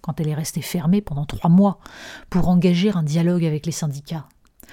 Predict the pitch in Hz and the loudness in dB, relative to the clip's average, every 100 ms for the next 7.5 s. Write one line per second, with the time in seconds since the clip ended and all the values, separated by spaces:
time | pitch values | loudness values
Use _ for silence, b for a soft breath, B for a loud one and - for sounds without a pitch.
0 | B B - 170 170 151 170 - - 254 | B B -4 -2 0 0 0 -2 -2 -2
1 | - - - 180 165 165 165 156 165 156 | -4 -8 -8 -6 -2 -2 0 -2 -2 -2
2 | 170 214 175 180 214 185 208 202 180 160 | 0 2 2 4 2 2 0 0 0 2
3 | 165 156 160 190 - 160 180 226 - 214 | 2 0 -4 -4 -2 2 6 6 4 -2
4 | 196 190 - 180 165 165 165 165 160 160 | -2 -2 -6 -6 -4 -2 0 0 0 -2
5 | - 220 180 170 165 151 156 - 175 151 | -2 -2 0 0 -2 -4 -6 -4 -4 -4
6 | 160 254 247 - - 196 170 156 165 196 | -2 -2 -2 -6 -10 -8 -6 -4 -4 -4
7 | - 240 208 196 | -2 -2 0 -2